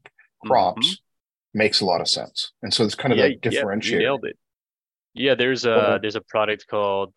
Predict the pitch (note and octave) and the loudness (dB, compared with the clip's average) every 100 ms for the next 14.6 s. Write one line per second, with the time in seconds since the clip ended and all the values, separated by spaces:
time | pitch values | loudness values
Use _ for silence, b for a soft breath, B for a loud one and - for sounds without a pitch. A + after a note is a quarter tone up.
0 | - G#2 G2 G2 F#2+ _ C#3+ F#3 B2+ F#2+ | -12 -8 -6 -6 -8 _ -4 -2 -4 -6
1 | E2+ - _ - A#2+ B2 A#2 A#2 G#2 A2 | -8 -14 _ -8 -4 -4 -2 -4 -4 -6
2 | G2+ A2+ A2+ G2 - _ _ _ - C#3+ | -6 -6 -6 -6 -10 _ _ _ -6 -2
3 | C#3+ C3 B2+ B2 A2 A2 G#2+ G#2 F#2+ G2+ | 0 0 0 0 0 -2 -2 -2 -2 -6
4 | G#2+ G#2 - F2+ - D#3+ E3 - D#3 D3+ | -10 -10 -8 -10 -4 -2 -2 -6 -2 0
5 | D3+ D3+ - A#2+ G#2 G#2 A2 G#2+ G#2 - | 0 -2 -6 -8 -4 0 2 0 -2 -6
6 | G#2 - A2 A2+ A2 G#2 G#2 F#2+ F#2+ - | -12 -4 -2 -4 -6 -6 -6 -6 -10 -16
7 | - F#2 G2 - F2+ - F#2+ F#2 - C3 | -14 -12 -12 -10 -12 -6 -4 -4 -6 -6
8 | D3 E3 D#3+ - - B2+ C#3 - C#3+ C#3+ | -2 -2 -2 -10 -14 -10 -10 -6 -4 -4
9 | - - b b b _ _ - A2+ G#2+ | -8 -18 b b b _ _ -4 -2 0
10 | G#2 - - F#3 G3+ D#3 G#3 A#2 G2 A2+ | -2 -4 -2 -2 0 -2 -2 -4 -6 -4
11 | A2 A2+ G#2 G2+ - A2+ G#2 - C3+ - | -2 -2 -2 -2 -6 -12 -12 -6 -8 -6
12 | - A#2+ A#2 A2 G#2+ G2+ - - - - | -6 -4 -2 -4 -8 -10 -18 -20 -12 -2
13 | G#2+ G#2+ G#2 G2+ _ _ _ _ _ - | 0 0 -2 -8 _ _ _ _ _ -8
14 | G2+ G2+ A2 F#2+ E2+ F2+ | -6 -4 -6 -8 -6 -8